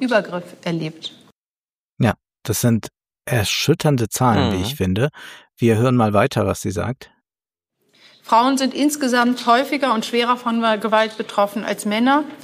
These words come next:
Speaker 1: und sie sind häufig mehrfach Opfer geworden. Sie haben größere Angst, mm, tragen mehr Verletzungen davon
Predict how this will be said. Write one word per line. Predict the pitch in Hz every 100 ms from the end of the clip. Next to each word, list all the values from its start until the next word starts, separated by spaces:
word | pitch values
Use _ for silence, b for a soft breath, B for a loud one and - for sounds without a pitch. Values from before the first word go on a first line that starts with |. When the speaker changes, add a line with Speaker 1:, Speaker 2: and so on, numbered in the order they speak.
| B B B
Speaker 1:
und | - 277 277
sie | 254
sind | 220 247 247
häufig | 226 226 - 233
mehrfach | 214 233 277 262 226 - -
Opfer | - 196 - 185
geworden. | 180 185 180 185 202 233 233 -
Sie | 214
haben | 214 220
größere | 214 262 277 240
Angst, | 220 262 285 - B B B B -
mm, | 240 233 240 240 - - - 214 214 220
tragen | - 214 208 240
mehr | 220 214
Verletzungen | 220 214 254 - 269 269
davon | 247 247 254 240 240